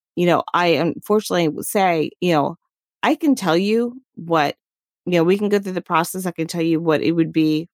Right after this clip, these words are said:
for right now, but this is not going to be the same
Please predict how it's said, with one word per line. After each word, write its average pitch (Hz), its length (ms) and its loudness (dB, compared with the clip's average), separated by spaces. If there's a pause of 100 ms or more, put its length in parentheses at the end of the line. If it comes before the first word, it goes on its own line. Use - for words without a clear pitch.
for 170 120 2
right 151 260 0
now, 160 420 0 (420)
but 196 120 2
this 220 200 2
is 220 160 -4
not 160 400 0
going 156 180 0
to 147 60 -2
be 147 160 0
the - 120 -8
same 147 440 -4